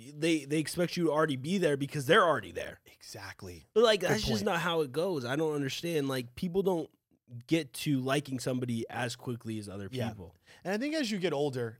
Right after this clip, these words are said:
Speaker 2: and I think this is where, like, her age showed a little bit, right? Her being twenty-two. When you were a young girl,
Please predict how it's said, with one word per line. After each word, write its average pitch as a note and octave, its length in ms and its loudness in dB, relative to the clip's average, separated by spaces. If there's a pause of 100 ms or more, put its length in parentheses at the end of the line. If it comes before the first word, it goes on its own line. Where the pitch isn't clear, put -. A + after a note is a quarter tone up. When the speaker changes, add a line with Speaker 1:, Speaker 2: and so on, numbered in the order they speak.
Speaker 2:
and C3+ 80 -2
I D3 80 2
think G3 200 0
this F#3+ 180 2
is D#3 140 -4
where, D3 320 4
like, C3 160 -2
her - 180 -2
age C#3 260 -4
showed B2 300 -2
a - 20 -4
little G2+ 220 -8
bit, D#2+ 220 -12 (180)
right? B2+ 300 -2 (260)
Her C#3+ 180 -2
being B2+ 260 -6
twenty-two. B2+ 640 -8 (560)
When E3+ 140 -4
you B3 80 0
were C#4+ 60 0
a A3 60 -4
young D#3 240 0
girl, B2+ 480 0